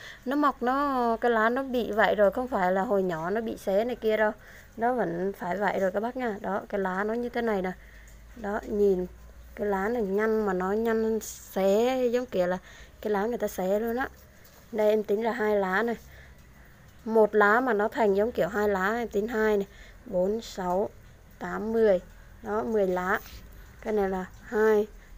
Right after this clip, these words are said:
bốn, sáu, tám, mười. Đơn nào cũng mười lá nha các bác nha. Đó, cây to, hai cây to này em bán năm trăm k. Đây là hình số chín. Tiếp tục là hình số mười. Em toàn là cây trâu lá mít này. Một này,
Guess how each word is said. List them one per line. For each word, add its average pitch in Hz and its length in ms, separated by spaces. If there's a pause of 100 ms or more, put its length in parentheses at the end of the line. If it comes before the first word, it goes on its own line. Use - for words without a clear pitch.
bốn, 196 400
sáu, 185 460
tám, 196 320
mười. 202 380
Đơn 226 180
nào 208 120
cũng 185 200
mười 196 140
lá 185 260
nha 226 140
các 233 120
bác 254 120
nha. 247 220 (420)
Đó, 214 180
cây 220 120
to, 214 220
hai 214 160
cây 214 140
to 214 180
này 190 140
em 175 100
bán 180 180
năm 202 160
trăm 208 180
k. - 40 (800)
Đây 208 120
là 202 80
hình 226 100
số 190 220
chín. 196 280 (640)
Tiếp - 160
tục 240 180
là 214 80
hình 208 200
số 190 180
mười. 233 380 (200)
Em 226 160
toàn 196 240
là 190 60 (120)
cây 233 240
trâu 233 260
lá 190 240
mít 277 300
này. 214 140 (840)
Một 196 400
này, 202 100